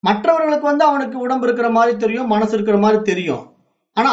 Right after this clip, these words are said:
அவனை பொறுத்த வரைக்கும் அவன் அந்த உடம்பையும் மனதையும் கடந்து நிற்கின்றான் என்பது அவன் மட்டுமே அறிவான்.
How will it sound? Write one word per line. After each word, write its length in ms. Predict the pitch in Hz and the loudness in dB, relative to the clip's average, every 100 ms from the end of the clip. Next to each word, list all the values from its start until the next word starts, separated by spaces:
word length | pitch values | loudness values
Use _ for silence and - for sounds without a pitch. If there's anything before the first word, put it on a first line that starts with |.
| 190 | 0
அவனை 280 | 233 339 | -2 0
பொறுத்த 300 | 330 277 233 240 | 0 -2 -4 -2
வரைக்கும் 240 | 233 294 | 0 0
அவன் 120 | 240 | 0
அந்த 160 | 196 180 | 0 -2
உடம்பையும் 540 | 196 214 202 196 214 | 0 0 0 -2 -2
மனதையும் 420 | 165 175 175 185 | -2 -4 -4 -6
கடந்து 380 | 202 165 190 190 | -4 -4 -4 -4
நிற்கின்றான் 480 | 165 160 151 151 156 | -8 -8 -6 -2 -2
என்பது 280 | 143 147 156 156 | 0 0 0 -2
அவன் 280 | 143 208 233 | -2 -2 0
மட்டுமே 400 | 214 208 202 208 | -2 0 0 2
அறிவான். 500 | 156 143 135 139 | 2 0 0 -2